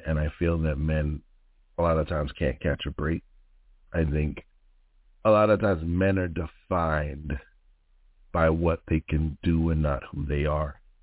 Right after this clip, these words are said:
And the affirmation that's needed for men, which I believe is one of our most critical love languages, is lacking for a lot of men. They may not get it from their spouse.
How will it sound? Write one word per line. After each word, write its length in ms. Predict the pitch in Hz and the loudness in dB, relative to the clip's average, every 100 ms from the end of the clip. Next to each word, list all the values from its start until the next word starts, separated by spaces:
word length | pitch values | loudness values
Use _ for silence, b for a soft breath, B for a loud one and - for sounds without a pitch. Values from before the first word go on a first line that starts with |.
| - _ - | -20 _ 0
And 260 | 98 92 | 2 2
the 160 | 90 90 | 2 4
affirmation 840 | 95 98 - 90 90 92 90 98 | 4 2 0 0 2 2 0 0
that's 240 | 101 87 - | 0 -2 -2
needed 340 | 90 85 80 - | -2 0 0 -4
for 100 | - | -6
men, 440 | 76 80 78 76 80 - | -2 0 0 0 -6 -10
which 160 | - 80 | -8 -2
I 40 | 80 | -2
believe 420 | 78 87 90 80 | 0 0 0 0
is 100 | 80 78 | -2 0
one 180 | 87 | 0
of 160 | 80 78 - _ _ - _ - _ - | 0 -2 -6 _ _ -20 _ -20 _ -4
our 320 | 80 71 65 - | -2 -2 -6 -4
most 200 | 78 78 - | -4 -4 -2
critical 480 | - 90 80 76 | 0 0 0 -2
love 220 | 78 80 73 | 0 0 2
languages, 680 | 80 82 90 92 95 98 - - | 2 2 2 2 2 0 -4 -8
is 260 | 76 73 - - _ _ _ _ _ _ | -6 -6 -12 -20 _ _ _ _ _ _
lacking 800 | 78 87 90 90 110 104 107 104 - - | 0 0 0 0 2 4 4 0 -10 -4
for 140 | 90 | 2
a 60 | 90 | 2
lot 240 | 92 92 | 4 4
of 140 | 92 82 | 2 2
men. 240 | 90 92 | 2 2
They 160 | 85 80 | 2 0
may 200 | 80 90 | 0 0
not 260 | 92 90 - | 0 -2 0
get 160 | 85 | 0
it 140 | 85 - | 0 -4
from 300 | - 76 73 - _ _ | -6 -6 -6 -12 _ _
their 160 | 76 73 | -4 -4
spouse. 400 | - 87 80 85 | 0 2 4 0